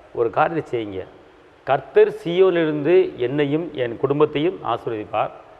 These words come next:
இந்த பூமியில எவ்வளவு நாளைக்கு நான் உயிரோடு இருக்கிறேனோ, அவ்வளவு நாளைக்கு கர்த்தர் எனக்கு நன்மை செய்வார், ஆசீர்வதிப்பார்.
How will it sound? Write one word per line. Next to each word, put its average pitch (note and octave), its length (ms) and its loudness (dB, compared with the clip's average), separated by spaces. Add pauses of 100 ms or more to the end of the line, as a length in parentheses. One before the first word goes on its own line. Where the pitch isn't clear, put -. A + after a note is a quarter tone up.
(440)
இந்த F3 120 2
பூமியில C#4 460 4
எவ்வளவு A3 320 6
நாளைக்கு A#3 260 4
நான் G#3 100 2
உயிரோடு F3+ 260 6
இருக்கிறேனோ, D3 260 2
அவ்வளவு C#3+ 300 2
நாளைக்கு D3 320 0
கர்த்தர் C3+ 300 -2
எனக்கு B2 540 -2 (580)
நன்மை C3 300 -4
செய்வார், A2 460 -6
ஆசீர்வதிப்பார். G2+ 760 -10